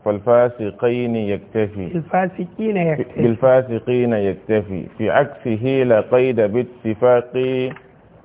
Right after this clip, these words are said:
Speaker 1: كآية، كآية الوضوء والسراق، والسراق.
Speaker 2: مم.
Speaker 1: نعم.
Speaker 2: إذ قيد.
Speaker 1: إذ قيد ال-، إذ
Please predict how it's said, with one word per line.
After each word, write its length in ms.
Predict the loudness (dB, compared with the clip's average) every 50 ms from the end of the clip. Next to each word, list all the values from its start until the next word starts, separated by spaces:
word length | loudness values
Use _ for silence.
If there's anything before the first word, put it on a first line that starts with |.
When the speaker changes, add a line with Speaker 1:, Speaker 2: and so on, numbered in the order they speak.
| _ -20 -20 -20 _ _ -20 -12 -2 2
Speaker 1:
كآية، 1040 | 2 2 2 4 4 4 6 6 6 6 4 4 2 2 0 -4 -6 -4 -4 -6 -6 -10 -14 -8 -4
كآية 580 | -4 0 2 4 6 6 6 6 4 2 0 0 -2
الوضوء 720 | -2 -2 -2 -2 -4 -4 -2 0 0 0 0 0 -2 -4
والسراق، 800 | 0 0 0 0 0 -4 -10 -8 -4 0 2 2 2 2 -2 -4 -12 -14 -10 -4
والسراق. 840 | 0 0 0 0 -2 -6 -6 -4 -2 0 0 0 0 -2 -6 -14 -16 -16 -18 -20 _ -18 -12 -10
Speaker 2:
مم. 260 | -8 -8 -6 -8 -8 -10 -12 -16 -20 -20 -20 -20 -20 -20 -20 -20 -20 -20 -20 -18 -18
Speaker 1:
نعم. 160 | -18 -18 -20 -20 -20 -20 -20 -20 -20 -20 -20 -20 -20 -20 -20 -20 -20 -20 -20 -20 -20 -20 -20 -20 -20 -20 -20 -20 -20 -20 -20 -20 -20 -20 -20 -20 -20 -12 -4 0
Speaker 2:
إذ 180 | 0 0 0 -2 -4 0
قيد. 460 | 0 2 2 4 4 4 4 4 2 -2 -4 -8 -12 -14 -16 -16 -16 -18 -16 -16 -16 -16 -18 -18 -18 -18 -18 -18 -18 -18 -18 -18 -18 -18 -18 -16 -16 -14 -14 -6 0 4
Speaker 1:
إذ 180 | 4 4 4 4
قيد 540 | 4 4 6 6 6 6 6 4 6 6 4
ال-، 220 | 4 4 4 2 0 0 2
إذ 140 | 2 2